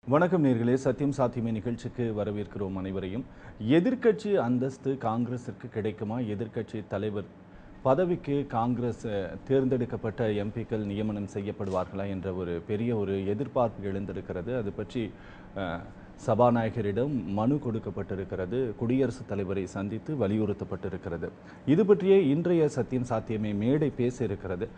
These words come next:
குறிப்பாக அந்த பதவியை பெறுவதற்கு உண்டான, அ, உரிமை காங்கிரஸ் கட்சிக்கு இருக்கிறதா என்பது பற்றியே பேச இருக்கிறோம். நம்முடைய அரங்கத்திற்கு இரண்டு விருந்தினர்கள், ஒருவர் காங்கிரஸ் கட்சியினுடைய சட்டமன்ற உறுப்பினர், அ, விஜயதரணி, மற்றொருவர்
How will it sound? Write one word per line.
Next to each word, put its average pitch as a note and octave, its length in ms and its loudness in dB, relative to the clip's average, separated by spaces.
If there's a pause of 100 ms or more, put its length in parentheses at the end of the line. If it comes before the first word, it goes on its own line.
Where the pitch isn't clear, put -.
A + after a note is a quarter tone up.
(280)
குறிப்பாக D#3 680 6 (260)
அந்த A#2+ 440 4
பதவியை F3 380 2
பெறுவதற்கு B2 600 0
உண்டான, G2 540 0 (480)
அ, G2+ 180 2
உரிமை G#3 480 6
காங்கிரஸ் D3+ 480 4
கட்சிக்கு B2+ 440 -2
இருக்கிறதா A#2+ 460 4
என்பது G#2 340 0
பற்றியே C3 320 -4
பேச B2 300 -2
இருக்கிறோம். B2 340 2
நம்முடைய G2+ 380 0
அரங்கத்திற்கு D3 580 0
இரண்டு C3 420 4
விருந்தினர்கள், G2+ 640 -2
ஒருவர் G#2+ 340 0
காங்கிரஸ் G#2 400 -2
கட்சியினுடைய G2 420 -4
சட்டமன்ற A2+ 500 -2
உறுப்பினர், A#2+ 520 -2 (360)
அ, G2 40 -2
விஜயதரணி, G2 880 2
மற்றொருவர் C3 520 2